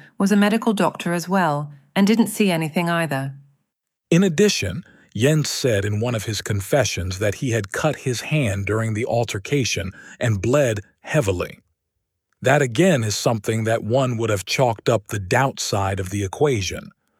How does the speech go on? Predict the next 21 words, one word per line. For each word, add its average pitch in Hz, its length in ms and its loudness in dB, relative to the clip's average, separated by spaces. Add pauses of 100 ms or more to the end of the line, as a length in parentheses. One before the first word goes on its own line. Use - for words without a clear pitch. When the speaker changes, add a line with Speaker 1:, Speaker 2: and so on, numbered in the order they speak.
(340)
Speaker 2:
One 151 240 2
would 151 140 2
have 123 200 2
argued 101 520 0
that 104 180 -2
if 104 140 -4
there 113 180 -2
had 104 240 -4
been 120 240 -2
this 113 320 -4
altercation, 107 920 -4 (440)
one 147 240 2
should 156 180 0
have 123 140 -2
consulted 135 680 0
and 104 180 -4
questioned 110 600 -2
a 95 60 -4
forensic 113 560 -4
pathologist 101 920 -2
or 101 240 0